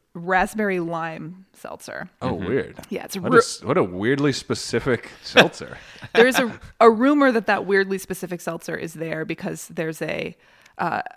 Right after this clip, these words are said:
Speaker 1: American Treasure radio host who prefers it.
Speaker 2: <laughs>
Speaker 1: Um,
Speaker 2: Oh, you know, they're throwing their weight around over there at American Treasure. <laughs>
Speaker 1: Um,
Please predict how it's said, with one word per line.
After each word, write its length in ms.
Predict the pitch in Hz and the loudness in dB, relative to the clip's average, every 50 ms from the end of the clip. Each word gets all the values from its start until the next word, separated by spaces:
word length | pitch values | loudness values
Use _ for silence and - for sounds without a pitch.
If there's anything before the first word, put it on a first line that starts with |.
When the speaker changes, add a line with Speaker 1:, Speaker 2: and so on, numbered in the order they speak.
| _ _ _ _ _ _ _ _ _ _ _ - | _ _ _ _ _ _ _ _ _ _ _ 0
Speaker 1:
American 640 | 202 196 202 214 220 226 226 220 - 247 196 190 175 | 2 4 4 4 6 4 4 4 2 0 0 0 0
Treasure 520 | - - - 202 196 202 170 180 175 170 | -4 -2 0 0 0 0 0 0 -2 -2
radio 420 | 160 165 165 165 156 160 160 151 151 | 0 0 0 0 0 0 0 0 -2
host 460 | 156 165 151 123 117 - - - - | -2 -4 -4 -4 -4 -6 -8 -10 -8
who 120 | - 175 | -6 -8
prefers 540 | 165 - - 147 143 - - 160 143 156 - | -6 -6 -6 -6 -6 -4 -4 -4 -4 -4 -4
it. 240 | 143 - - - - 117 - - - | -6 -6 -6 -4 -4 -4 -2 0 2
Speaker 2:
<laughs> 500 | 165 143 - - - 135 120 131 - - - - - - - - - - - - - - - - - - _ - - - | 2 2 2 2 0 2 2 2 0 0 -4 -12 -12 -10 -10 -10 -10 -12 -18 -14 -12 -12 -12 -14 -16 -20 _ -18 -8 -2
Speaker 1:
Um, 440 | 185 185 170 165 160 160 156 - - - - - - | 0 0 2 0 -2 -4 -8 -14 -16 -18 -14 -6 -4
Speaker 2:
Oh, 260 | 101 90 71 71 - 117 | -2 -2 -2 -4 -8 -8
you 100 | 139 180 | -4 -2
know, 160 | 139 90 85 | 0 0 2
they're 140 | 92 139 156 | 2 2 2
throwing 340 | - - - 120 120 113 104 | 0 0 0 0 0 0 0
their 100 | 95 90 | -2 -2
weight 240 | 90 98 113 123 113 | 0 2 2 2 2
around 300 | 101 95 90 85 90 90 | 2 0 0 -2 -4 -4
over 160 | 90 92 90 | -4 -4 -4
there 140 | 87 85 87 | -4 -4 -6
at 80 | 87 | -8
American 420 | 87 92 98 98 92 85 - 95 87 | -6 -4 -4 -2 -2 -4 -4 -8 -10
Treasure. 480 | - - 110 104 104 90 - 101 90 - - - - - - - - 453 - - 539 - 605 571 - 571 - - 640 - - - - - | -4 -2 -2 0 0 -2 -4 -4 -4 -4 -6 -10 -14 -16 0 6 6 6 8 6 4 6 6 4 4 2 -4 -2 -2 -2 -2 -6 -6 -2
<laughs> 140 | 262 - - - - - - - - - - - - - - - | -2 -2 -2 -4 -10 -16 -14 -14 -12 -12 -10 -10 -10 -8 -2 4
Speaker 1:
Um, 440 | 269 262 240 233 220 196 208 190 | 6 6 6 6 4 2 -2 -6